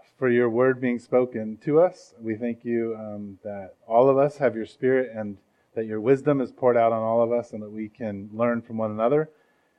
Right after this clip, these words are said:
And as we go into singing, Jesus, and as we go to eat and, um, to take communion, that you would, uh, we would ask that you would be with us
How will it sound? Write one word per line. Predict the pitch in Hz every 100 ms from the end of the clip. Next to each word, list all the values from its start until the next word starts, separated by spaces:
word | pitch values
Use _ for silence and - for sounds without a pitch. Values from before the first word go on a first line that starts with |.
| _
And | 113 110 113
as | 123 131 127
we | 127
go | 131 131
into | 123 117
singing, | 147 143 139 135 135 _ _ 117
Jesus, | 131 131 123
and | 123
as | 117 110
we | 110 107
go | 113
to | 110 127
eat | 135 131 - _
and, | 107 104 101 98 _ -
um, | 104 101
to | -
take | 139 120 120
communion, | 120 131 131 120 117 _ _ _ _
that | 117
you | 117 123 127 127
would, | 123 117 110
uh, | 113 107 104 98 _ _ 127
we | 147
would | 139
ask | 123 -
that | 120
you | 117
would | 110
be | 110
with | 127 147
us | 185 180 -